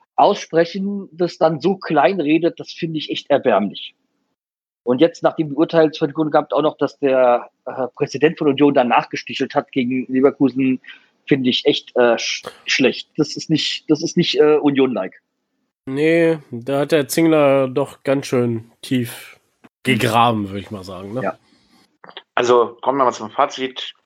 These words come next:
Speaker 3: Rassismus hat im deutschen Fußball oder generell im Sport oder auch so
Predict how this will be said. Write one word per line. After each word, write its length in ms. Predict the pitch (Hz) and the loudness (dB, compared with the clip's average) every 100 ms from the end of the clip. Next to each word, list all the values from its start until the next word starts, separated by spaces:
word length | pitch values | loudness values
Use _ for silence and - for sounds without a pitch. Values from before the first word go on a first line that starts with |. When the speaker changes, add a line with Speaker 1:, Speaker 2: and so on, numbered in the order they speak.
| _ - - | _ -20 -8
Speaker 3:
Rassismus 540 | 92 139 - 123 117 | -4 -2 0 0 0
hat 120 | 113 - | -4 -6
im 120 | 104 - | -10 -10
deutschen 260 | 127 - 113 | -10 -10 -12
Fußball 340 | - - 120 113 | -18 -2 2 2
oder 120 | 98 | 2
generell 380 | 107 95 - 131 | 0 0 -4 -6
im 100 | 117 | -8
Sport 460 | - 113 120 120 - _ _ - | -8 0 2 2 -6 _ _ 2
oder 200 | 113 101 | 4 4
auch 140 | 110 | 2
so 400 | - 127 139 139 | 0 2 2 0